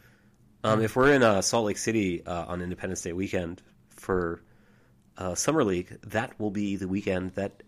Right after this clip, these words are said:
Speaker 1: Ant-Man two comes out, and we can go see
Speaker 2: What?
Speaker 1: that together.
Speaker 2: Okay, yeah, definitely. Hundred percent yes.
Speaker 1: 'Cause I saw two movies at their theater, and it was really cheap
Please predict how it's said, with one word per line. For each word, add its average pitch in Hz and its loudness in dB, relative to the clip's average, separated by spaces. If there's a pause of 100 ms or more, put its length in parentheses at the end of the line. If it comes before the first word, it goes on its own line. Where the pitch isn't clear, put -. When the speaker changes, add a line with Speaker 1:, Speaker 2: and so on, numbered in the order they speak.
Speaker 1:
Ant-Man 127 -2
two 190 -6
comes 98 -6
out, 104 -2 (160)
and 113 0
we 349 12
can 403 12
go 453 8
see 440 4
Speaker 2:
What? 135 2
Speaker 1:
that 127 0
together. 170 -2
Speaker 2:
Okay, 113 0
yeah, 127 0 (160)
definitely. 95 -4
Hundred 127 -6
percent 107 -8
yes. 95 -8
Speaker 1:
'Cause - -10
I 117 0
saw 120 2
two - 0
movies 98 0
at - -10
their 92 -6
theater, 90 -4
and 85 -4
it 76 -12
was 82 -14
really 117 -2
cheap - -10